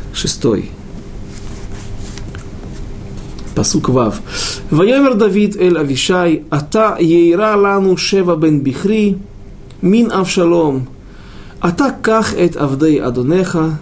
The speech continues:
урдов ахарав, пен маца ло арим бецурот,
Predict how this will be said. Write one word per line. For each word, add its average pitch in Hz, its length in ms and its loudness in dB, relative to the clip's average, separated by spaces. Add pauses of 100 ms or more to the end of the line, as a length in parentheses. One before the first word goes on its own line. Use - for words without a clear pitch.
урдов 180 580 2
ахарав, 143 600 -2 (360)
пен 202 300 2
маца 143 480 0
ло 143 380 2
арим 170 540 0
бецурот, 147 800 -2